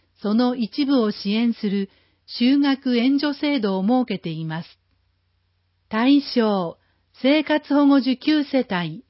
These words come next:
要保護。生活保護に準じる程度の低所得世帯、準要保護など。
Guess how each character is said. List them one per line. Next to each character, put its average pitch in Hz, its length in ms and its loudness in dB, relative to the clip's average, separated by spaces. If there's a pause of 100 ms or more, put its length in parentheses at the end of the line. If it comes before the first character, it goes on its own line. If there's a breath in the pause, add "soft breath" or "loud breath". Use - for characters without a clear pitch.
(160)
要 240 320 2
保 185 220 -6
護。 143 240 -12 (760)
生 277 220 2
活 302 260 0
保 302 140 6
護 254 120 4
に 208 200 0
準 254 260 2
じ 285 120 2
る 285 120 0
程 277 240 0
度 202 140 -2
の 180 160 -4 (100)
低 277 300 2
所 208 180 -4
得 285 260 -4
世 226 280 -4
帯、 151 300 -6 (600)
準 240 380 2
要 262 340 2
保 240 160 0
護 170 260 -4 (260)
な 190 200 -4
ど。 143 240 -10